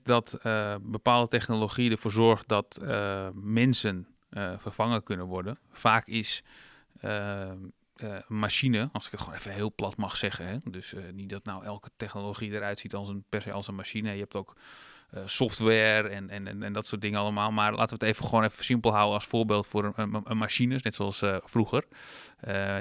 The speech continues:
zoals de industriële revolutie dan werd beschreven. Dit zou je dan als een, sommigen noemen dit ook de, de, de derde industriële revolutie.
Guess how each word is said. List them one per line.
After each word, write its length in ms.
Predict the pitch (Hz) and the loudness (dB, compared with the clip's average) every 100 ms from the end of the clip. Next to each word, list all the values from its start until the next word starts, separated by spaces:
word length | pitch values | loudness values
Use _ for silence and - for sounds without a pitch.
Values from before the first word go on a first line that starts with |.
| 101 | -6
zoals 220 | - 95 | -4 -4
de 80 | 101 | -2
industriële 560 | 104 98 - 101 98 98 | -2 -2 0 2 2 2
revolutie 480 | 98 - 104 - 101 | 0 0 -2 -2 -4
dan 180 | 98 | -2
werd 160 | 98 95 | -2 -2
beschreven. 520 | 101 - 98 95 - | -4 -2 0 0 -2
Dit 120 | 104 | -2
zou 180 | - 101 | 2 4
je 60 | 104 | 4
dan 160 | 104 | 0
als 200 | 101 98 | -2 -4
een, 240 | 101 98 - - - - | -6 -8 -10 -20 -20 -10
sommigen 320 | - 107 104 | -2 -2 0
noemen 200 | 104 104 | 0 0
dit 140 | 98 | 2
ook 140 | 104 101 | 0 2
de, 160 | 101 98 | 0 0
de, 160 | 98 | -2
de 160 | 104 104 | 2 4
derde 280 | 104 104 101 | 4 2 2
industriële 640 | 104 101 - 107 98 98 | 0 0 0 2 2 2
revolutie. 680 | 95 98 101 104 - 117 | 0 -2 -2 -2 0 -2